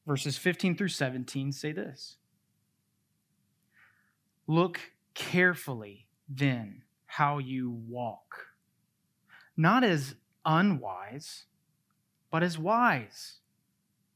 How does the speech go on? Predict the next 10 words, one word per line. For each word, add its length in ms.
making 500
the 300
best 1080
use 680
of 220
y-, 260
of 140
the 80
time, 400
because 500